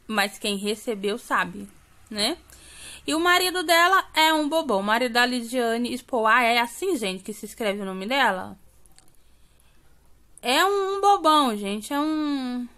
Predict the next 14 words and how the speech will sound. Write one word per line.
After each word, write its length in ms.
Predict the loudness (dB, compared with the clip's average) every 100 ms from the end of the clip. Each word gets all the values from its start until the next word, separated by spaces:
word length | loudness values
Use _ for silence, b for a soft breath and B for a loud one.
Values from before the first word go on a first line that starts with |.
| b b b -8
é 100 | -4
um 100 | -2
cara 600 | -2 2 2 4 0 0
extremamente 1700 | -2 -8 -6 -4 -2 0 0 -2 -2 -6 -6 -4 -2 -4 -6 -6 -8 -10 b b b b _ _ _ _ 2
perturbado, 760 | 2 2 -4 -2 0 0 -4
né? 280 | 0 0 0 -8
Porque 220 | -12 -2
a 80 | -2
pessoa 400 | 0 -2 -2 -6
que 100 | -6
tá 340 | 0 4 4 2
em 140 | -2
seu 320 | -4 -2 -2
sã, 540 | -4 -6 -4 -2 -4